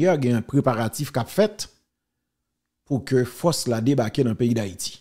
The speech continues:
Donk, les Etazini, yo di ap kontinye bay tout sipò solid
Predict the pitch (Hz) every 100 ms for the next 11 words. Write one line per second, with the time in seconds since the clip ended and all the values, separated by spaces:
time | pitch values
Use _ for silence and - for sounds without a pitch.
0 | _ - 110 - 104 139 135 139 127 107
1 | 104 165 240 - _ _ _ _ _ _
2 | 113 127 139 151 - - 269 262 214 139
3 | 139 127 107 107 113 - 233 - 190 151
4 | - 120 - 196 170 233 220 101